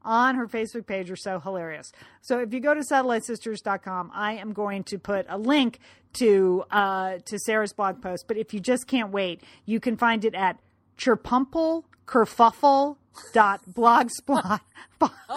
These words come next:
blogspot, bo-, blogspot dot com.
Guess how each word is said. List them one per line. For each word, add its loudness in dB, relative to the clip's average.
blogspot, 4
bo-, 6
blogspot 2
dot -4
com. -14